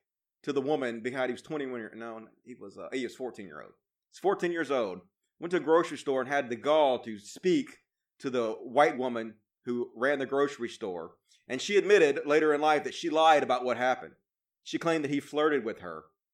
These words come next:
So her husband and, uh, her husband's brother went out and murdered him, shot him in the head, threw his body in the fucking river, and then they were acquitted by an all-white jury.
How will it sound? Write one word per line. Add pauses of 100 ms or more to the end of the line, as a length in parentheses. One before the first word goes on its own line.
(160)
So
her
husband
and,
uh,
her
husband's
brother
went
out
and
murdered
him,
shot
him
in
the
head, (340)
threw
his
body
in
the
fucking
river, (240)
and
then (100)
they
were
acquitted (920)
by
an
all-white
jury.